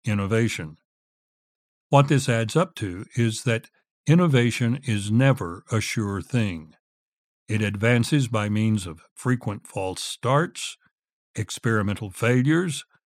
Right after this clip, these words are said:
and occasional heartbreaking setbacks. It calls for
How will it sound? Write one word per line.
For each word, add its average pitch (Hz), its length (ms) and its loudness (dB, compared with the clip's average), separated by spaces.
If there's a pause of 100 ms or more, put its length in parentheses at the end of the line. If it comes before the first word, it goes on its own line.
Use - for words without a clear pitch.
(260)
and 123 300 2 (260)
occasional 143 680 2
heartbreaking 123 720 0
setbacks. 110 760 -6 (960)
It 120 160 0
calls 143 340 4
for 113 420 -2